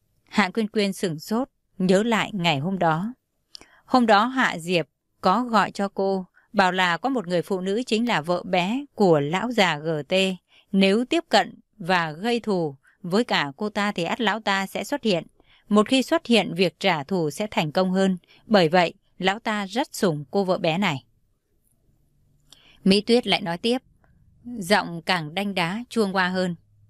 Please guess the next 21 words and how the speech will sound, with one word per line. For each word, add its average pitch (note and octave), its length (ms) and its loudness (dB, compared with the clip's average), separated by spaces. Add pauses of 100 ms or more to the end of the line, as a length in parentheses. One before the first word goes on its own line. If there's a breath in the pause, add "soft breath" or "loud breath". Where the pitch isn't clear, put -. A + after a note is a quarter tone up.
(480)
"Nhưng G3+ 240 2
mà E3+ 360 0
vài F3 220 0
ngày E3 220 -4
sau, F#3 440 -2 (160)
khi A#3+ 120 -2
mà G3 120 2
em G#3 240 0
trai G3+ 220 0
cô G3 160 -4
chết, A#3 320 -6 (200)
thì G3+ 140 0
tôi G#3 180 2
cũng A3+ 220 -2
nhận G#3 220 0
được F3 220 0
tin G#3 160 2
lão F#3+ 160 -2
ta G#3+ 260 0
đột G3 260 2
ngột F3 300 2